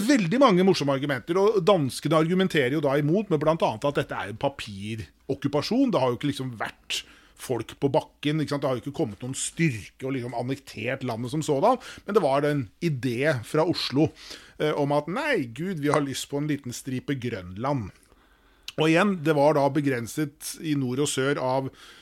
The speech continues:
eh, breddegrader, eh, fordi det da naturlig var avgrenset av havet mot, mot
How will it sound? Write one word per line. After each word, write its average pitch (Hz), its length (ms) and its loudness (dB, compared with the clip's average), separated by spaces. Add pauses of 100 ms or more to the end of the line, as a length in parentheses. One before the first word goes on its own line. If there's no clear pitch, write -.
(120)
eh, 135 560 2
breddegrader, 143 720 2
eh, 151 840 -4
fordi 139 360 -2
det 139 80 -4
da 123 240 -2
naturlig 131 560 -4
var 120 180 0
avgrenset 110 460 -6
av 143 120 0
havet 120 360 -4
mot, 135 400 -2
mot 139 260 -2